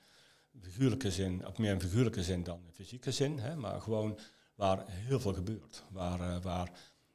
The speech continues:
waar mensen blij zijn om te wonen, waar een enorm aanbod is van, eh,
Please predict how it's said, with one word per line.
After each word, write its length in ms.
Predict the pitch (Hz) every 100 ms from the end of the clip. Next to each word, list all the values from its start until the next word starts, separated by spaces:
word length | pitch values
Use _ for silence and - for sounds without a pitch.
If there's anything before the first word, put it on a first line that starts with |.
| _
waar 160 | 101 95
mensen 300 | 98 - 87
blij 220 | 113 123
zijn 160 | 107
om 100 | 92
te 120 | 87 87
wonen, 400 | 101 107 107 98
waar 280 | 92 85
een 220 | 85 95 92
enorm 320 | 110 127 104
aanbod 400 | - 113 101 -
is 120 | 101
van, 340 | - 98 90
eh, 60 | 92